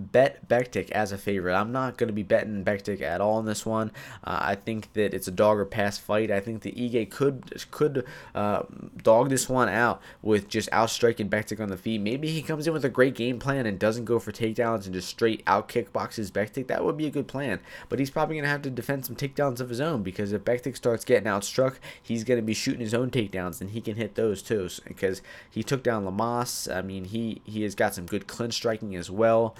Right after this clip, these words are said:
I mean, he's very well-rounded. So, uh, I think that Bektic wins this decision twenty-nine twenty-eight. I think it's gonna be a real fun, competitive fight. I will be cheering for Ige in this one to pull it off,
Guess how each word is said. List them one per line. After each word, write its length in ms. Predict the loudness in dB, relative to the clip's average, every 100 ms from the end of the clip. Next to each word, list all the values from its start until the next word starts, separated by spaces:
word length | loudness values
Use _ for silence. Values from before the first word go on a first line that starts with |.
| -14 -12
I 60 | -4
mean, 140 | -4
he's 220 | -2 -4
very 280 | 2 4 6
well-rounded. 600 | 6 4 2 -2 -2 -4
So, 400 | -2 2 2 2 -4 -18 -20 -8
uh, 280 | -6 -4 -4 -4
I 100 | -4
think 240 | -4 0
that 140 | 2
Bektic 320 | 2 2 0 -4
wins 260 | -2 0 -2
this 140 | -8
decision 500 | -8 -6 -2 -2 -2
twenty-nine 480 | -4 -4 -2 -2 -4
twenty-eight. 560 | -4 -4 -2 0 0 0
I 60 |
think 180 | -2 -4
it's 140 | -6 -4
gonna 100 | -4
be 60 |
a 60 | 0
real 180 | -2 -2
fun, 320 | -4 -4 -4
competitive 500 | -4 2 2 2 0
fight. 300 | 4 4 4
I 100 | 2
will 220 | 2 0
be 120 | -2
cheering 300 | -6 -4 -4
for 100 | -4
Ige 220 | -6 -2
in 220 | -2 0 -4
this 120 | -6
one 140 | -4
to 60 | -4
pull 240 | -2 -2
it 80 | 2
off, 400 | 2 2 0 -6